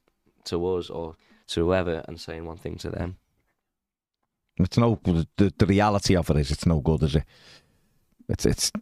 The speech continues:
Speaker 2: not benefiting us,
Speaker 1: It
Speaker 2: is it?
Speaker 1: shouldn't take this long. And while it's still
Speaker 2: It's an
Speaker 1: going
Speaker 2: open-ended process. That's the issue. They, once again, have, have, are doing whatever they wanna do and saying, "Well, you know, we,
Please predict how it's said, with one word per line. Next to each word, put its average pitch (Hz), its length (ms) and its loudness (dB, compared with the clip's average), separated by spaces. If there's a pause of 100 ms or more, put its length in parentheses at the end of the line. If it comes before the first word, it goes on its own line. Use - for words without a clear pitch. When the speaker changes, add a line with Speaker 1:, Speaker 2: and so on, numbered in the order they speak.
Speaker 2:
not 98 240 4
benefiting 87 500 2
us, 87 160 0
Speaker 1:
It - 60 0
Speaker 2:
is - 0 -
it? 87 140 4
Speaker 1:
shouldn't 185 200 -2
take 135 220 -4
this 185 220 -8
long. 139 300 -6 (1040)
And 123 120 -2
while 143 240 2
it's 127 100 -4
still 127 120 2
Speaker 2:
It's 131 80 4
an 147 60 4
Speaker 1:
going 151 180 4
Speaker 2:
open-ended 123 600 2
process. 101 480 0
That's 113 200 2
the 107 180 4
issue. 87 320 2 (480)
They, 98 260 4
once 90 380 4
again, 85 340 4
have, 85 260 0
have, 80 320 -2 (540)
are - 80 4
doing 85 260 4
whatever 80 360 4
they 80 180 4
wanna 80 320 4
do 82 200 4 (220)
and 78 120 2
saying, 82 300 2
"Well, 113 500 4
you 110 100 4
know, 95 160 4
we, 101 260 2